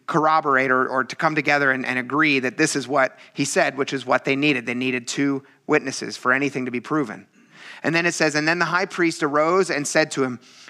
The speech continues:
'Do you answer nothing? What is it these men testify against you?' But Jesus kept silent. And the high priest answered and said to him, 'I put you under oath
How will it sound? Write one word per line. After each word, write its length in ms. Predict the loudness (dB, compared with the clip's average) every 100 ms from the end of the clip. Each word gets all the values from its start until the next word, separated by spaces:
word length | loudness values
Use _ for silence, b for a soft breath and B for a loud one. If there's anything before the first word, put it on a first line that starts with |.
| B
'Do 100 | 0
you 160 | 2 4
answer 320 | 2 2 2
nothing? 540 | 2 2 0 -2 -4 -10 _ _ B B B
What 260 | -2 0
is 200 | 2 2
it 180 | 2 2
these 220 | 2 2
men 320 | 2 0 0 0
testify 500 | -2 -2 -2 0 0
against 460 | 2 0 -2 -6
you?' 220 | -6 -8 -12 B B B _ _
But 100 | -2
Jesus 340 | 2 2 2 0
kept 200 | -2 0
silent. 420 | 0 0 -2 -6 _ _ -20 B
And 120 | -2 0
the 60 |
high 160 | 2 0
priest 380 | 0 0 2 2
answered 400 | 0 0 0 0
and 100 | 0
said 260 | 0 0 0
to 100 | 0
him, 140 | -2 B B
'I 120 | -4
put 360 | -2 -2 -2 0
you 180 | 0
under 360 | 0 0 0 2
oath 400 | 2 0 -2 -8